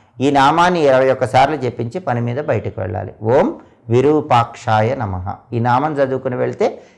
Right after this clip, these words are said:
కార్యసిద్ధి ఏర్పడుతుంది. అలాగే వాయువ్య మూల ప్రమిదలో ఆవు నెయ్యి పోసి రెండొత్తులు విడిగా వేసి దీపం పెట్టి వెళ్ళినా కూడా విశేషంగా కార్యసిద్ధి ఏర్పడుతుంది. మధ్యాహ్నం ఒంటి గంట నుంచి రెండు గంటల మధ్య ప్రాంతంలో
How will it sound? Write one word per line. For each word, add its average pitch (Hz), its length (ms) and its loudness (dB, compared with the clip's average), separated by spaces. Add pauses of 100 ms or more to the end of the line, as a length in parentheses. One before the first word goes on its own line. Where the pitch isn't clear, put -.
(140)
కార్యసిద్ధి 120 560 2
ఏర్పడుతుంది. 117 580 -4
అలాగే 147 540 2 (260)
వాయువ్య 190 520 6
మూల 175 260 4
ప్రమిదలో 165 500 2
ఆవు 151 240 6
నెయ్యి 156 260 2
పోసి 147 340 0
రెండొత్తులు 139 500 2
విడిగా 147 280 2
వేసి 143 260 0
దీపం 143 380 0
పెట్టి 131 220 -2
వెళ్ళినా 120 360 -2
కూడా 131 260 2 (380)
విశేషంగా 123 500 0
కార్యసిద్ధి 110 580 -2
ఏర్పడుతుంది. 92 580 -6 (420)
మధ్యాహ్నం 165 520 4
ఒంటి 165 200 2
గంట 185 200 2
నుంచి 180 280 2
రెండు 160 220 0
గంటల 156 280 0
మధ్య 143 260 -2
ప్రాంతంలో 143 540 2